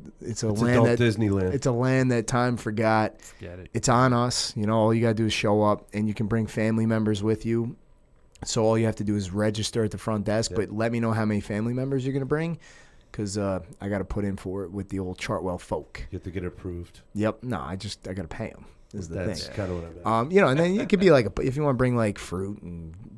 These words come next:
Speaker 1: you know, B Y O B, they, you can drink there, whatever you wanna do.
Speaker 2: I have a beer
Speaker 1: It's pretty
Speaker 2: bong.
Speaker 1: cool.
Speaker 2: Can I bring it?
Speaker 1: Yeah, bring your beer
Speaker 3: Do
Speaker 1: bong.
Speaker 3: it.
Speaker 1: That'd be
Speaker 3: Do
Speaker 1: nice.
Speaker 3: it.
Speaker 2: Keg stands.
Speaker 1: All right, guys.
Speaker 3: Bongs.
Speaker 1: Uh, oh, yeah, and last minute, I'm not gonna get this out in time. Don't even worry about it.
Speaker 2: All right.
Speaker 1: So,
Speaker 2: Oh.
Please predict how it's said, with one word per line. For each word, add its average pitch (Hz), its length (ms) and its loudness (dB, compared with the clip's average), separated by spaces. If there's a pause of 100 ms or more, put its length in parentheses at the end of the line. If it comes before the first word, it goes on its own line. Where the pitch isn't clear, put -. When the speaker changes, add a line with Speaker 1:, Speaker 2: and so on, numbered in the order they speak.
Speaker 1:
you 104 100 -6
know, 85 80 -4
B 101 180 -2
Y 98 160 2
O 95 120 2
B, 95 320 -4
they, 92 200 -6
you 104 220 -12
can 95 140 -8
drink 90 280 -6
there, 87 220 -6
whatever 87 240 -8
you 78 80 -10
wanna 71 140 -14
do. - 120 -12
Speaker 2:
I 95 40 -4
have 98 80 2
a 92 100 4
beer 90 160 -2
Speaker 1:
It's 87 80 0
pretty 85 160 -4
Speaker 2:
bong. 80 80 -6
Speaker 1:
cool. 82 80 -8
Speaker 2:
Can 82 140 -12
I - 20 -8
bring 87 220 -8
it? - 40 -4
Speaker 1:
Yeah, 117 120 4
bring 113 200 0
your 117 120 -2
beer 104 180 0
Speaker 3:
Do 90 100 -2
Speaker 1:
bong. 90 140 -2
Speaker 3:
it. 101 100 -8
Speaker 1:
That'd 104 140 -2
be 98 80 -4
Speaker 3:
Do 92 60 -6
Speaker 1:
nice. 107 320 -4
Speaker 3:
it. - 80 -12 (300)
Speaker 2:
Keg 107 200 -2
stands. 92 340 -4
Speaker 1:
All 113 180 -6
right, 101 200 2
guys. 104 380 2
Speaker 3:
Bongs. 107 320 2
Speaker 1:
Uh, - 20 -2 (380)
oh, 117 80 4
yeah, 143 240 8
and 117 340 -2 (180)
last 113 280 0
minute, 120 140 -4 (200)
I'm 120 100 -2
not 123 140 2
gonna 104 140 -4
get 98 160 -4
this 92 160 -8
out 87 140 -6
in 92 60 -10
time. 87 220 -6 (160)
Don't 107 140 -6
even 101 100 -2
worry 95 140 -2
about 90 220 -4
it. 107 60 -6
Speaker 2:
All 104 80 2
right. 92 180 0 (300)
Speaker 1:
So, 113 400 0 (160)
Speaker 2:
Oh. 135 220 4